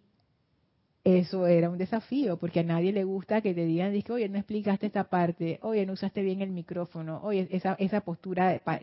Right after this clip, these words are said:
¿qué, qué, qué mensaje estabas dando allí? Oye, hay que no sé qué".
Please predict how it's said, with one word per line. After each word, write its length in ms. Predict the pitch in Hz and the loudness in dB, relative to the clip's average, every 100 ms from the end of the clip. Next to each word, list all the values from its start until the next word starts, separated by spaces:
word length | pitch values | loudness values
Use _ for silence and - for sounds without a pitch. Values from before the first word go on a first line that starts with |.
| 147 | -2
¿qué, 140 | 185 | 0
qué, 240 | 180 202 190 | 4 4 4
qué 120 | 202 | 2
mensaje 300 | 202 202 196 | 0 2 2
estabas 300 | 196 185 190 | 2 2 2
dando 260 | 190 185 185 | 0 0 0
allí? 320 | 175 180 170 | -2 -2 -4
Oye, 420 | 233 240 208 156 - | -2 -2 0 0 0
hay 120 | 190 | 0
que 140 | 196 214 | 2 0
no 80 | |
sé 120 | 180 165 | -2 -6
qué". 200 | 175 | -6